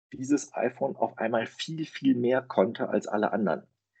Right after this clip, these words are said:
Weil sich eben Apple extrem auf eine Sache funktio-, äh, fo-, äh, fokussiert hat und gesagt hat, wir wollen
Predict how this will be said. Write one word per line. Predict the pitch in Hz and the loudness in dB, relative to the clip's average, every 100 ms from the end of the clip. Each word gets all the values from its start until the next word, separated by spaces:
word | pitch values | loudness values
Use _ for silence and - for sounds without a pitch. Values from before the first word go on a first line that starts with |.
| _ - _ _ _ | _ -20 _ _ _
Weil | 87 123 | 8 8
sich | 131 - | 6 -2
eben | 135 127 - | -2 -2 -2
Apple | 117 - 107 | -2 0 -2
extrem | 104 - - - 131 151 165 - | -2 -4 -10 -8 0 0 0 -4
auf | 113 - | -10 -8
eine | 120 131 113 | -10 -8 -6
Sache | 117 - | -8 -10
funktio-, | - 104 - 101 92 | -14 -10 -2 0 2
äh, | 107 | 2
fo-, | 95 107 | 2 -2
äh, | 104 | -2
fokussiert | - - 104 - 95 | -2 -2 0 2 2
hat | - - - - - | -2 -10 -20 -20 -16
und | - 101 | -6 4
gesagt | 110 - | 6 8
hat, | 117 | 8
wir | 113 | 8
wollen | 104 123 147 | 8 6 4